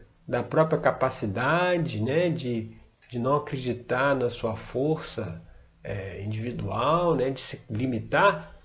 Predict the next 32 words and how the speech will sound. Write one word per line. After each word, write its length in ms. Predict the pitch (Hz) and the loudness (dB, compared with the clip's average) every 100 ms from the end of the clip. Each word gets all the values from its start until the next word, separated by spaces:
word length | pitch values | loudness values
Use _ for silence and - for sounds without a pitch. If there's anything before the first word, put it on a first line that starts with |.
| - | -20
fica 540 | - - 160 196 202 | -8 2 2 4 2
também 460 | 202 214 151 156 175 | 4 2 4 4 4
essas 280 | 165 147 | 2 -2
coisas 340 | - 143 139 139 | -2 -2 -2 -4
positivas 840 | - 165 151 - - 151 185 165 | 0 0 2 -4 -4 0 2 2
que 100 | 165 | 2
a 80 | 120 | 0
gente 280 | 117 123 - | 2 -4 -6
poderia 500 | - 117 110 110 123 | -4 -2 0 0 0
ter 180 | - - | -4 -8
feito, 460 | - - - - - | -8 -6 -6 -6 -6
não 160 | 101 | -6
faz, 520 | - 139 190 165 - - - - _ _ - | -2 2 2 2 -2 -14 -20 -20 _ _ -6
fica 280 | 131 143 | -2 0
também 300 | 165 185 185 | 2 2 0
lá 140 | 180 185 | 2 2
no 80 | 196 | 2
inconsciente. 720 | 185 196 170 196 170 175 170 | 0 -2 -2 2 4 2 2
Então, 140 | 165 | 2
o 40 | 175 | 2
inconsciente 800 | 170 185 180 - 156 175 190 220 | 2 0 0 0 2 2 0 -2
é 40 | |
o, 240 | 226 240 | -2 -2
é 140 | - 175 | -2 0
o... 120 | 147 | 0
é 320 | 147 - 117 | -2 -4 -6
o, 120 | 117 | -6
é 120 | 113 117 | -6 -6
o, 200 | 113 - - - - - | -6 -8 -16 -20 -16 -4
por 100 | 180 | -4
isso 180 | - | -2
que 400 | - 185 123 - | 2 4 4 2